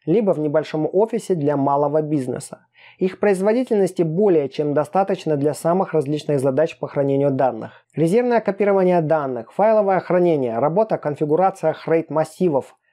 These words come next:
с нас хранилищами и интенсивное использование двадцать четыре на семь. Все это стихия волков от Seagate.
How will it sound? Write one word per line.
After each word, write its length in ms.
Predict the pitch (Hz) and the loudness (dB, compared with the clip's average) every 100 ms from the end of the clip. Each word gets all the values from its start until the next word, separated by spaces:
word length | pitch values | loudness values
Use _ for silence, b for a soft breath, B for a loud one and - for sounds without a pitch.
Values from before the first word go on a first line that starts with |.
| _ | _
с 140 | - | -4
нас 220 | 160 156 | -2 -2
хранилищами 680 | - 156 165 139 120 127 120 | 0 0 2 0 -2 -6 -4
и 220 | 117 170 175 | -2 0 0
интенсивное 680 | 165 170 160 214 226 214 160 | 2 -2 0 0 2 2 0
использование 640 | - 170 165 170 170 151 | 0 -2 0 0 2 0
двадцать 420 | 135 135 156 156 | 0 0 -2 -4
четыре 320 | - 139 143 | -12 -2 0
на 160 | 143 143 | 0 -2
семь. 300 | - 123 - _ b b b | -2 -6 -6 _ b b b
Все 280 | - 170 | -2 2
это 180 | 214 214 | 2 0
стихия 540 | 175 - 147 175 156 139 | -4 -10 -6 0 2 2
волков 580 | 135 131 151 165 _ _ | 0 2 0 0 _ _
от 240 | - 139 - | -10 -10 -6
Seagate. 380 | 139 131 110 | -2 -2 -2